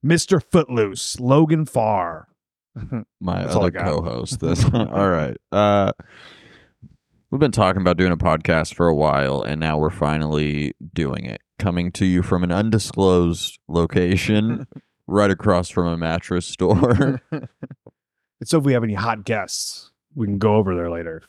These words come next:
Speaker 1: Well, you can't. You're, you're in a happy relationship.
Speaker 2: Yeah, but you can.
Speaker 1: I probably won't.
Speaker 2: No, we know.
Speaker 1: <laughs>
Speaker 2: All right. Nice good bomb to start us out. Uh, <laughs> that's what, uh, this podcast is gonna be about, you know? Uh,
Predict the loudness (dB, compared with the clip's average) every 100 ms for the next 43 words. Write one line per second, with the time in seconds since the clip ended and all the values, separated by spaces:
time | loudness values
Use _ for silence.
0 | _ 2 4 2 -4 -10 -8 -6 -2 2
1 | 2 2 2 0 0 -2 -2 -4 -6 -10
2 | -12 -6 0 0 0 -2 2 2 0 -2
3 | -4 -8 _ _ _ _ _ _ 0 2
4 | 2 -2 -6 -6 -4 -4 -6 -4 0 0
5 | 0 0 -2 -2 -4 -4 -10 -12 -14 _
6 | _ _ -18 -18 -20 -20 _ _ -2 0
7 | 0 -4 -10 _ _ _ -6 -2 -2 0
8 | 0 0 0 0 -2 0 0 0 0 0
9 | 0 0 0 2 2 2 2 0 0 0
10 | 0 -4 -8 -8 -12 -10 -10 -2 2 4
11 | 4 4 2 2 -2 -2 -2 0 0 0
12 | 0 -2 -4 -4 -2 -2 -2 -2 -2 -4
13 | -6 -6 -4 -4 -6 -12 _ _ _ -20
14 | _ -2 2 4 4 4 2 0